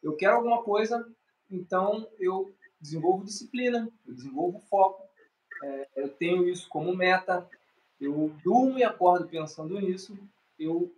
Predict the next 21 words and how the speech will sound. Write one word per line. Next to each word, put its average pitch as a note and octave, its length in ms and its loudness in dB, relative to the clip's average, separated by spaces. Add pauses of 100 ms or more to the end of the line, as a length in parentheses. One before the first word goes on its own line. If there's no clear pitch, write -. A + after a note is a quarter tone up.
(100)
visualizo A#3 800 4
o E3 120 0
resultado D3+ 600 4
final, C3+ 480 -4 (760)
e D3+ 180 -2
além F#3+ 260 2
de C4+ 120 -8
visualizar, F#3 840 0 (420)
é E3 60 -12
importante F3+ 680 -10
sentir F3 500 -10
a G3 40 -6
sensação, F#3 680 -14 (800)
porque C3+ 960 -8
quando D#3 200 -6
você E3 680 -4 (100)
coloca E3 400 2
isso F3 180 -2
no E3+ 60 -6
seu E3 120 -10
subconsciente, D#3+ 920 -8